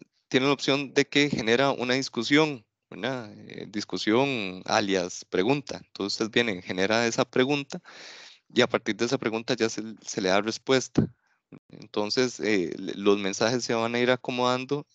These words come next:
en secciones por cada una de las preguntas. En cambio, el chat, no, el chat es general y es secuencial. Entonces,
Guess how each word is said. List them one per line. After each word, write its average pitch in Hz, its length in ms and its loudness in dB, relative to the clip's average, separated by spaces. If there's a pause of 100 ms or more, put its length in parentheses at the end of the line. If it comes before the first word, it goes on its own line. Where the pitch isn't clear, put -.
en 104 260 -4
secciones 113 760 -2 (140)
por 98 200 -4
cada 101 180 2
una 107 180 0
de 120 60 2
las 113 160 -4
preguntas. - 580 -8
En 92 120 -16
cambio, 101 280 -2
el 110 60 -8
chat, 120 320 0
no, 117 140 -4
el 107 120 -10
chat - 300 -6
es 101 280 -2
general 127 600 2 (580)
y 104 300 -2
es 104 160 0
secuencial. 120 720 -2 (280)
Entonces, 113 720 -2